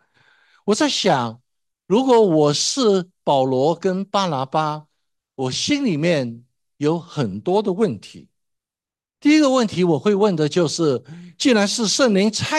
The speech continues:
遣我们去传福音的，对不对？十三章很明显的说，是他们祷告的时候，圣灵说要差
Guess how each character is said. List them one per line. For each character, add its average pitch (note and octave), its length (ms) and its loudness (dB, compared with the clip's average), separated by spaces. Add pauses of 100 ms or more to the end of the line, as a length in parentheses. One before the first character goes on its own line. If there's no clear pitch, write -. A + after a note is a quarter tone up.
遣 E3+ 180 -2
我 C3 140 0
们 A2+ 100 -4
去 B2+ 160 -6
传 G2+ 240 -10
福 G#2+ 180 -10
音 A#2+ 160 -6
的， A2+ 120 -6
对 B2+ 120 -4
不 A2+ 60 -6
对？ C3+ 180 -2 (160)
十 - 160 -4
三 G#3 240 0
章 G#3 240 0 (200)
很 D3+ 120 -2
明 C#3+ 220 0
显 C3+ 240 -2
的 C#3+ 100 -2
说， E3 280 0 (160)
是 G3+ 500 0 (320)
他 G#3 140 -4
们 G3 180 -2
祷 C#3+ 260 -2
告 A3 220 -2
的 E3 140 -4
时 C3+ 200 -6
候， C#3 220 0 (200)
圣 G#3 280 -2
灵 D#3+ 140 -2
说 F3+ 260 0
要 F3+ 200 0
差 F#3+ 400 -4